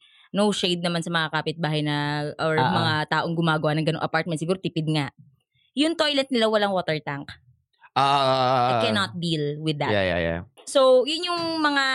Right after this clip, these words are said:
Speaker 1: necessities ko na pag sa appearance ng bahay.
Speaker 2: Mm-mm.
Speaker 1: Gusto ko na whitewashed siya. Or at least man lang kung pininturahan siya ng may color, acceptable yung color sa mata ko, tsaka napinturahan siya ng
Speaker 2: Ah, ah.
Speaker 1: tama.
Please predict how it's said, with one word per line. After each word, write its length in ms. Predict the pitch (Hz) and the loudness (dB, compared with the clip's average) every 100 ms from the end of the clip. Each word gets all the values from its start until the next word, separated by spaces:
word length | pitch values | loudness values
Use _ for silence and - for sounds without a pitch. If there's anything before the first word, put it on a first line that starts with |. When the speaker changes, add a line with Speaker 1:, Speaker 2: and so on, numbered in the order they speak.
| 262 | -2
Speaker 1:
necessities 680 | 262 254 240 233 247 233 214 | 0 0 0 -2 -4 -4 -4
ko 100 | - | -4
na 460 | 202 180 170 160 165 | -2 -2 -2 -4 -4
pag 140 | - 214 | -2 -2
sa 140 | - | -2
appearance 380 | - 208 185 180 | -2 -2 -2 0
ng 100 | 180 | 2
bahay. 360 | 175 143 151 143 | 2 2 2 0
Speaker 2:
Mm-mm. 260 | 135 135 131 _ - - | -2 -6 -12 _ -20 -4
Speaker 1:
Gusto 240 | 208 240 | -2 0
ko 100 | 240 | 0
na 360 | 233 208 196 185 | 0 0 0 0
whitewashed 760 | 175 165 175 - 180 247 - | 2 2 2 2 2 2 -2
siya. 680 | - - 220 202 202 202 202 - | -8 0 2 2 2 -2 -8 0
Or 140 | 202 | 2
at 140 | 226 247 | 2 2
least 200 | 349 320 | 0 2
man 160 | 302 | 2
lang 120 | 269 | 2
kung 160 | 269 254 | 0 0
pininturahan 560 | 247 254 254 247 240 226 | 0 0 2 2 2 0
siya 140 | 226 | -2
ng 100 | 220 | -2
may 100 | 214 | -2
color, 440 | 202 180 170 165 165 - - | 2 2 2 2 -2 -8 -6
acceptable 560 | 208 - 226 220 220 226 | -4 0 0 2 2 4
yung 140 | 226 | 4
color 300 | 220 196 196 | 2 2 2
sa 100 | 190 | 0
mata 260 | 185 175 170 | -2 -2 -2
ko, 160 | 165 160 _ | 0 -2 _
tsaka 280 | - 185 180 | -8 -2 -2
napinturahan 680 | 180 - - 202 190 180 175 | -2 -2 -2 0 2 2 4
siya 120 | 135 | 4
ng 60 | 127 | 2
Speaker 2:
Ah, 80 | |
ah. 80 | 120 | 2
Speaker 1:
tama. 280 | 123 117 143 | 0 -2 -4